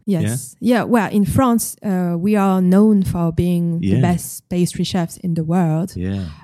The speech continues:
Speaker 1: Um, but I never liked, uh, those stars. You know, I
Speaker 2: Sure.
Speaker 1: wasn't, I wasn't, uh, fit to be in this, uh, in this, how to say, this area because, you know, uh, it's,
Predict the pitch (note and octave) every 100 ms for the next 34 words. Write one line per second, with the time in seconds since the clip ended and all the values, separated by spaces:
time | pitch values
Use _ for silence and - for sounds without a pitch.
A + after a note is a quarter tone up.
0 | - F3 E3 E3 E3 E3 D#3+ E3 E3 E3+
1 | F3+ F#3+ F#3 - - G#3 B3+ A#3 G3 G3
2 | F3+ F#3 F#3+ - - - - F#3+ F3 E3
3 | E3 E3+ D#3+ D3+ E3 - - _ - -
4 | - G3 E3+ D3 F#3 F3+ F#3+ - G#3+ A3+
5 | A#3 A3+ G#3 - - - - - A#3+ C4+
6 | A#3 A3 A3 A3 G#3+ - - F#3+ F#3+ -
7 | - - - - - G#3+ F#3 G3 F#3+ F#3+
8 | F#3 - _ _ G#3 F#3 F#3 F#3+ G3 F#3+
9 | - F#3+ E3+ E3 D#3+ D#3+ E3+ - - -
10 | _ - G3 F3+ F#3 F#3 - - F#3+ E3+
11 | F3+ - - - G3+ G3 - G#3 A3 F3+
12 | D#3+ F3+ G3 F3+ G3 G3+ G3+ - G3+ F3
13 | E3+ G3+ F3 -